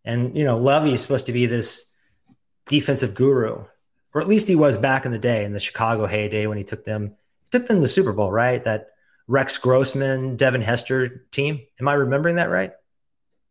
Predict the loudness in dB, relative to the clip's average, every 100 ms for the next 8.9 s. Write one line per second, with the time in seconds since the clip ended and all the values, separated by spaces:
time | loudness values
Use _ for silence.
0 | _ _ 0 2 2 0 -4 0 0 2
1 | 0 2 0 -2 -18 _ _ _ _ _
2 | _ _ _ _ _ _ _ _ _ -2
3 | 2 2 2 2 2 2 4 4 2 0
4 | 2 2 -4 -8 -8 -4 -2 -2 -4 -10
5 | -8 -8 -4 -6 -6 -12 -14 -16 _ _
6 | _ _ _ _ _ _ _ _ _ _
7 | _ _ _ _ _ _ _ _ -4 4
8 | 6 8 6 4 2 2 0 0